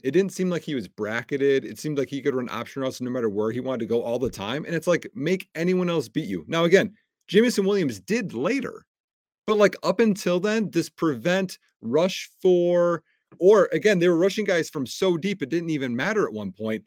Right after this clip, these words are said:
that all these five, four, seven-yard completions down the field, mainly to Saint Brown,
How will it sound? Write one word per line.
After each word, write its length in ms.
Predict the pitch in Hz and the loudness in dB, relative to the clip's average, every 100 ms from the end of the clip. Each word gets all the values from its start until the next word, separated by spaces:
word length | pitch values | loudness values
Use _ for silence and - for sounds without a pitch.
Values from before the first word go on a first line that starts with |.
| _ _ 180 | _ _ -2
that 240 | 180 - | 0 0
all 180 | 143 185 | 0 0
these 300 | 208 202 - _ _ _ | 2 -2 -6 _ _ _
five, 600 | 127 123 127 127 110 _ _ _ _ | -8 -6 -4 -4 -6 _ _ _ _
four, 580 | 147 135 127 123 123 110 _ | 0 2 2 0 -2 -4 _
seven-yard 840 | - - 147 127 143 143 139 131 123 | -20 -10 -6 -6 -6 -2 -2 -2 -6
completions 640 | 143 113 156 156 120 90 | -10 -8 -8 -6 -6 -8
down 380 | 87 120 117 156 | -6 -6 -4 -4
the 100 | 165 | -6
field, 600 | - 208 214 117 98 95 - _ | -8 -8 -2 -2 -2 -8 -14 _
mainly 380 | 98 156 165 127 | -6 -4 -2 -2
to 140 | - | -6
Saint 260 | 92 120 87 | -10 -8 -6
Brown, 460 | 127 139 101 117 | -4 -2 -4 -8